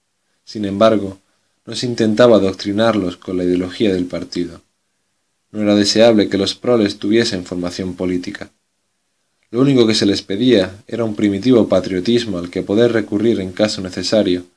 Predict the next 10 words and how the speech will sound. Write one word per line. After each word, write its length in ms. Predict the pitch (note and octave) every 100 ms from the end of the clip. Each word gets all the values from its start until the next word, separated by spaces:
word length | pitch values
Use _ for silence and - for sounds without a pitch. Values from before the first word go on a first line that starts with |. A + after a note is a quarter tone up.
| _ _
para 160 | G2 G#2
hacerles 400 | - C3+ B2+ A#2+
aceptar 480 | G#2+ A2 - A#2+ A#2+
jornadas 580 | - G2 G#2+ G2+ F#2+
más 200 | G2+ G2
largas 480 | A2 A#2 G2 F#2 - _ _ _
o 80 | -
raciones 560 | F#2+ - B2 G#2+ F#2+ -
más 180 | F#2+ F2+
escasas. 680 | - - F#2 - - -